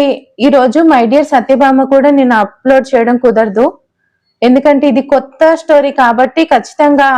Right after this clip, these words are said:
ఈరోజు అప్‌లోడ్ చేయాలని నేను ఇది అప్‌లోడ్ చేస్తున్నాను. లేకపోతే ఈ ఎపిసోడ్ కూడా అప్‌లోడ్ చేసేదాన్ని కాదు, ఎందుకంటే ఇప్పుడే పిల్లలు వచ్చారు. అసలు ఎలా పడితే అలా ఉంది, బిజీ బిజీగా.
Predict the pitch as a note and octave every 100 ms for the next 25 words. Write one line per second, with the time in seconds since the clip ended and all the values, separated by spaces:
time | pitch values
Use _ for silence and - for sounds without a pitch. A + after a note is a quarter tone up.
0 | B3 - C4 A#3 A#3+ A#3+ G#3+ C#4 C#4+ C#4+
1 | C4 C4+ C#4 C4 C#4+ F4 D#4+ C4 C4 A3+
2 | G3 A#3+ B3+ B3 A3+ - A3+ G#3+ A3 B3
3 | A3+ - A3+ B3 A3+ G3 - _ _ _
4 | _ A#3+ B3+ C4 C4 B3+ C#4 B3 G#3+ B3+
5 | C4 A#3+ A3 A3+ A3+ A3 G#3+ G#3 A3+ A3+
6 | A3+ A3 A3+ - C#4+ C#4+ A3+ A3+ A3 -
7 | A#3 G#3 B3+ - _ _ _ _ _ -
8 | G#3+ A#3+ A3 G#3+ A3+ G#3+ C#4 C4 A3 A3
9 | A#3+ G#3 G#3+ A3 A3+ G3+ A#3+ G3+